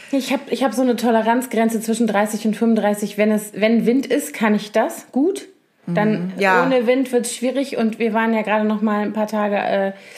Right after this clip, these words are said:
Speaker 1: in Sardinien, wo ein, ähm, sehr enger Freund von uns seinen fünfzigsten Geburtstag gefeiert hat. Und da am letzten Tag war dann kein Wind.
Speaker 2: Das
Speaker 1: Und
Speaker 2: ist schon
Speaker 1: für, äh,
Speaker 2: echt
Speaker 1: vier-,
Speaker 2: heiß
Speaker 1: gefühlte
Speaker 2: da, ne?
Speaker 1: vierzig Grad und das kann ich dann nicht mehr.
Speaker 2: Nee.
Speaker 1: Also das ist mir dann too much, muss ich sagen.
Speaker 2: Und wenn
Speaker 1: Also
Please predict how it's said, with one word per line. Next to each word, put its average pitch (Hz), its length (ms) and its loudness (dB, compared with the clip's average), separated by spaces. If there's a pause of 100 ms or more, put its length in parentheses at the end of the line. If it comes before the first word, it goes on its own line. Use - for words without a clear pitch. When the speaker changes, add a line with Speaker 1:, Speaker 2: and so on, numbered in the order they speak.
(240)
Speaker 1:
in 208 100 0
Sardinien, 247 680 2
wo 220 80 0
ein, 208 440 0
ähm, 208 520 -2
sehr 214 240 0
enger 208 260 2
Freund 214 260 0
von 214 120 -6
uns 196 160 -4
seinen 202 160 0
fünfzigsten 214 420 -2
Geburtstag 208 340 -2
gefeiert 185 320 -4
hat. 214 220 -4
Und 190 140 -6
da 196 180 2
am 208 80 0
letzten 202 380 -2
Tag 196 340 0 (640)
war 190 200 6
dann 185 180 2
kein 208 480 2
Wind. 254 320 2 (540)
Speaker 2:
Das 180 120 -6
Speaker 1:
Und 220 120 4
Speaker 2:
ist 220 120 2
schon 247 240 -2
Speaker 1:
für, 233 340 0
äh, 226 240 0
Speaker 2:
echt 180 140 0
Speaker 1:
vier-, 285 200 4
Speaker 2:
heiß 147 180 2
Speaker 1:
gefühlte 277 280 0
Speaker 2:
da, 165 60 -2
ne? 170 60 -4
Speaker 1:
vierzig 262 420 -2
Grad 247 320 -2
und 233 140 0
das 240 220 0
kann 220 140 0
ich 208 140 2
dann 190 160 2
nicht 170 220 -2
mehr. 175 160 -4 (380)
Speaker 2:
Nee. 175 120 -2
Speaker 1:
Also 214 160 2
das 240 160 2
ist 233 140 -2
mir 240 140 4
dann 208 280 2
too 214 120 0
much, 170 360 0
muss 165 120 -2
ich 165 120 -8
sagen. 165 260 -2
Speaker 2:
Und 208 80 2
wenn 214 160 4
Speaker 1:
Also 208 80 4